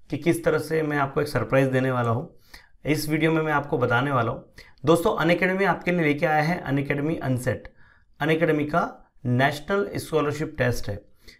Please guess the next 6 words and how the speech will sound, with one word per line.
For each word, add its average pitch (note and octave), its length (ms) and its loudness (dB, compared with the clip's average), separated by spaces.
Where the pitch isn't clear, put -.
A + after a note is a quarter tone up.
जिसमें D3 340 0
आप - 560 0
you C#3+ 140 -2
can F3 160 6
win E3+ 240 4
up C#3+ 160 -2